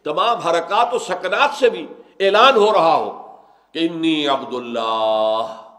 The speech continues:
میں اللہ کا بندہ ہوں۔ "وعباد الرحمن الذین یمشون علی الارض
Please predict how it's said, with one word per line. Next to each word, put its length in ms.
میں 120
اللہ 320
کا 80
بندہ 260
ہوں۔ 240
"وعباد 420
الرحمن 580
الذین 500
یمشون 600
علی 220
الارض 380